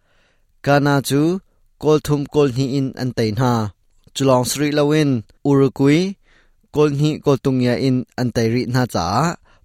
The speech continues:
Portugal chu knockout stage a an lut khau ve chang. Group G a a um mi Switzerland le Group H a um mi Ghana chu knockout stage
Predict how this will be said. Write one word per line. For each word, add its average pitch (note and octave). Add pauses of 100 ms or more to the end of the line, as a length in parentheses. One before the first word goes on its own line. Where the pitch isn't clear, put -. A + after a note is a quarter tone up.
Portugal C#3 (100)
chu C#3+ (520)
knockout C3+
stage C3 (120)
a - (240)
an B2+
lut B2
khau G#2
ve G#2+ (100)
chang. B2 (1500)
Group F3 (100)
G F3
a D#3 (160)
a -
um E3+
mi C3 (180)
Switzerland D3
le C#3+ (1120)
Group F3
H D#3+
a D#3+ (100)
um E3
mi B2+ (200)
Ghana C#3+ (100)
chu C#3+ (680)
knockout E3
stage D#3+